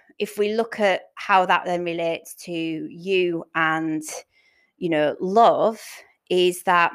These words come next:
we as human beings, we all want to be loved, and we all want to give love. We all want to receive love. So if you are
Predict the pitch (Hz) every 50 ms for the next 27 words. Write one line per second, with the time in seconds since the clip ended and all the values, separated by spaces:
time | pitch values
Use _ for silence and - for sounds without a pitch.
0 | 170 - _ _ _ - - 196 233 247 254 254 247 - - 214 208 202 196 185
1 | 196 208 190 180 165 156 165 190 185 175 175 - - 185 185 180 175 175 175 170
2 | - _ _ _ _ - 180 170 160 156 - - - - 165 - 165 160 160 156
3 | 156 156 156 - _ _ _ _ _ _ _ _ _ _ _ _ - 175 160 147
4 | 135 - - - - - - _ _ _ _ _ 175 185 190 185 180 - 170 170
5 | 165 165 156 160 156 151 156 - - - 170 160 156 156 156 156 156 160 - _
6 | _ - - - - - 156 - - - - - 170 175 170 160 156 156 160 156
7 | 151 151 - - - 160 156 156 156 - - _ _ _ - 180 196 - - -
8 | 240 247 240 - - 151 - - - - - - _ _ _ _ - - - -
9 | _ - - - 190 190 190 - - 196 - - 202 196 220 233 247 262 269 277
10 | 262 - - - - 185 180 170 165 160 160 165 170